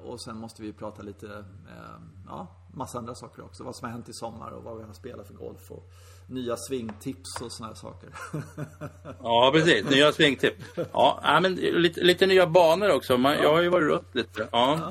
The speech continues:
Speaker 1: Ja.
Speaker 2: mm, det tar vi, men det tar vi nästa gång.
Speaker 1: Det tar vi
Speaker 2: Mm.
Speaker 1: nästa gång. Jag kan bara som en liten
Speaker 2: Ja.
Speaker 1: teaser säga att jag har, eh, eh, eh, Sverige utnämnt, eh, bara jag. Jag tycker att jag har spelat Sveriges bästa par trea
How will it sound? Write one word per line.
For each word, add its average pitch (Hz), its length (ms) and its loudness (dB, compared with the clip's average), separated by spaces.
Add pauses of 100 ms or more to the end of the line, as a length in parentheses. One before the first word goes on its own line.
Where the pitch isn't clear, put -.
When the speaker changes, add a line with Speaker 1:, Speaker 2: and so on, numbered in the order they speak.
Speaker 1:
Ja. 143 80 0
Speaker 2:
mm, 160 240 2 (120)
det 147 160 0
tar 151 180 2
vi, 131 260 -6 (220)
men 156 100 2
det 175 60 -2
tar 202 120 2
vi 180 60 2
nästa 120 240 -2
gång. 104 160 -6 (160)
Speaker 1:
Det 151 60 -8
tar 170 80 -4
vi 120 100 -2
Speaker 2:
Mm. 160 120 -4
Speaker 1:
nästa 139 240 -14
gång. - 180 -16 (280)
Jag 151 140 -10
kan 180 120 -6
bara 170 140 -2
som 147 180 -12
en 143 60 -12
liten 135 160 -2
Speaker 2:
Ja. 156 140 4
Speaker 1:
teaser 185 320 -8
säga 110 340 -8
att 110 160 -12
jag 113 280 -6
har, 107 420 -8 (120)
eh, 101 80 -12 (680)
eh, 107 80 -12
eh, 58 840 -18 (380)
Sverige 113 280 -6 (260)
utnämnt, 107 680 -14
eh, 104 260 -16 (360)
bara 110 200 -10
jag. 123 280 -12 (100)
Jag 151 380 -8
tycker 110 380 -16
att 110 220 -14
jag 113 260 -14
har 104 180 -16
spelat 101 500 -18
Sveriges 101 360 -14
bästa 98 460 -14 (480)
par 113 100 -12
trea 156 340 -10